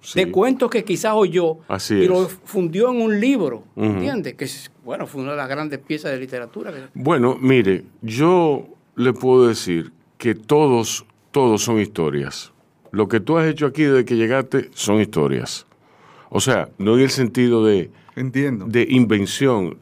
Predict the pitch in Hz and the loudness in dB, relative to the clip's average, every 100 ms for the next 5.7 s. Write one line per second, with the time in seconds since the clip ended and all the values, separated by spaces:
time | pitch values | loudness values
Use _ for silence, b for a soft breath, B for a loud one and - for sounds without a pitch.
0 | - 107 104 107 95 113 104 107 90 _ | -6 -2 -2 -2 -4 -2 -2 -2 -8 _
1 | _ 123 117 135 123 117 - 113 110 95 | _ 0 2 2 0 0 -2 -2 -2 -2
2 | - 160 135 92 104 - b b b b | -4 -4 -2 -2 -6 -10 b b b b
3 | 98 110 110 110 - 120 104 131 151 147 | 0 0 2 0 -2 -2 -2 0 0 0
4 | 143 - 117 127 139 139 123 110 101 95 | -2 -2 0 0 2 2 2 2 0 0
5 | 92 120 127 123 110 95 117 | 0 0 2 2 2 0 -2